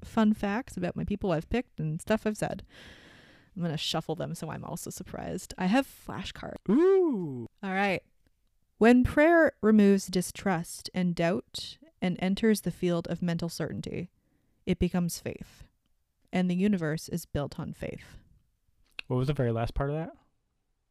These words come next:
Speaker 1: The universe is built on faith.
Speaker 2: That sounds like
Speaker 1: I will also accept a, uh, movement or denomination.
Speaker 2: It's like, it sounds like it might be Augustine.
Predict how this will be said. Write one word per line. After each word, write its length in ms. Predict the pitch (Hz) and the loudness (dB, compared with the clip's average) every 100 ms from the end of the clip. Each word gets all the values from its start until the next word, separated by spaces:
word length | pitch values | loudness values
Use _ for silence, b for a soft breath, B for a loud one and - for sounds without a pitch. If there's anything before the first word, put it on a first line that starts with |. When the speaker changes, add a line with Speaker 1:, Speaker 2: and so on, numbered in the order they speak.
| _ _ _ _ _ _ _ - | _ _ _ _ _ _ _ -6
Speaker 1:
The 160 | 180 185 | -2 2
universe 580 | 196 220 180 156 165 | 4 2 2 0 -2
is 160 | - 175 | -4 -4
built 300 | 170 156 151 - | -2 -4 -4 -6
on 180 | 156 | -8
faith. 500 | 165 90 - - - _ | -8 -10 -10 -14 -20 _
Speaker 2:
That 120 | 139 135 | -12 -8
sounds 300 | 165 165 143 | -8 -8 -8
like 320 | 131 123 - _ | -10 -10 -14 _
Speaker 1:
I 60 | 185 | -2
will 200 | 190 185 - | 0 0 0
also 280 | 180 - | -4 -2
accept 440 | 180 - 165 - - | -4 -4 -6 -6 -10
a, 260 | - 180 165 | -8 -6 -4
uh, 240 | 151 151 | -2 -2
movement 600 | 180 180 170 190 202 - - | -4 -8 -8 -8 -8 -12 -12
or 440 | - - 139 160 - - - - - | -10 -6 -6 -6 -10 -18 -18 -16 -10
denomination. 720 | - 165 151 151 165 202 220 214 - _ - | -10 -8 -10 -8 -4 0 0 -2 -12 _ -10
Speaker 2:
It's 200 | 165 - | -8 -2
like, 160 | 160 165 | -2 0
it 80 | |
sounds 220 | 143 147 170 | -2 -2 0
like 80 | |
it 60 | 156 | -2
might 180 | 135 120 | -4 -2
be 80 | 127 | -4
Augustine. 600 | 113 113 110 - 104 | -4 -6 -6 -10 -12